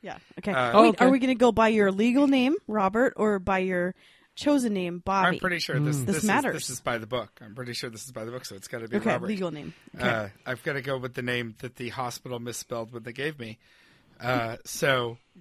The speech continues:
Speaker 2: Robert, uh, that's eighteen.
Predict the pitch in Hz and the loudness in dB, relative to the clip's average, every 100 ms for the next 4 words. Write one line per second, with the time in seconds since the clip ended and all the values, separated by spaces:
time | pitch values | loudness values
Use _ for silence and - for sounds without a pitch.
0 | - 147 139 127 151 - - _ _ _ | -4 2 2 2 -4 -8 -18 _ _ _
1 | 117 117 123 117 - 135 - - 113 101 | -10 -6 -6 -8 -6 -8 -6 -10 -10 -10
2 | 117 | -12